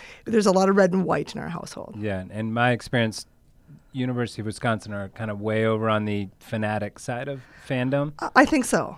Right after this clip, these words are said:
Speaker 1: I think that would be, uh, an accurate statement.
Speaker 2: Yeah, my eighty-plus-year-old aunt lives in Elm Grove, Wisconsin, and she, um,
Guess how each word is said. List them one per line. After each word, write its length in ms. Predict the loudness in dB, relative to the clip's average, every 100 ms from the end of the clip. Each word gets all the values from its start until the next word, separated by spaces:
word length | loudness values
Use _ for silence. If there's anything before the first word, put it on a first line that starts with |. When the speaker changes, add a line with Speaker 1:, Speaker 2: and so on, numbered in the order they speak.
| -6
Speaker 1:
I 140 | -4
think 180 | 0 0
that 180 | 0 0
would 140 | 0
be, 220 | 0 0 0
uh, 280 | -2 -2 -2
an 140 | -2
accurate 340 | -2 -2 -6
statement. 420 | -4 -8 -8 -16 -10
Speaker 2:
Yeah, 140 | -6
my 260 | -2 0 0
eighty-plus-year-old 1500 | 0 2 2 0 -2 -8 _ -2 -2 -2 -4 -2 0 0 -4 -6
aunt 320 | 0 0 0 0
lives 260 | -2 0
in 160 | -4 -2
Elm 240 | 0 2
Grove, 240 | 4 4 4
Wisconsin, 540 | -4 -2 -6 -4 -8
and 100 | -8
she, 340 | -6 -2 -2
um, 480 | -2 -2 -6 -8 -12